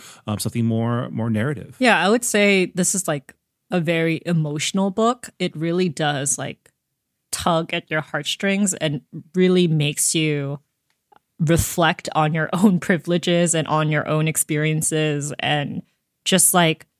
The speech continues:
Speaker 2: all the frustrating things in the world, all the, all the ceilings, all the, all the <laughs> blockades. Um,
Speaker 1: Mm-hmm.
Speaker 2: and,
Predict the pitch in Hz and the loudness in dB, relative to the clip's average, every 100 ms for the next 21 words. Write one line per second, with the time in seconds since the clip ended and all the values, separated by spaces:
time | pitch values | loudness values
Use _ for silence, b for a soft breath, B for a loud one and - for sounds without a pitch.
0 | _ _ _ _ _ - 180 254 220 233 | _ _ _ _ _ 0 4 4 6 6
1 | 208 - - - 190 175 - 185 170 165 | 6 2 -6 2 2 4 2 2 2 0
2 | 170 160 151 165 156 151 139 143 143 143 | -2 -2 -2 -2 -2 -4 -6 -4 -4 -4
3 | 143 139 - - 147 156 156 160 151 - | -6 -10 -16 -6 -2 -2 -2 -2 -2 -2
4 | 160 180 165 - 160 160 156 156 147 - | 0 0 0 0 0 -2 -2 -2 -2 -2
5 | 156 160 160 - _ - 165 214 185 - | -2 0 -2 -6 _ -2 4 6 6 2
6 | 165 - - 151 147 151 151 - B B | -2 -4 -4 -2 -2 -4 -2 -2 B B
7 | B B - 160 165 160 165 - 175 180 | B B 0 2 4 4 2 2 2 4
8 | 180 180 | 4 0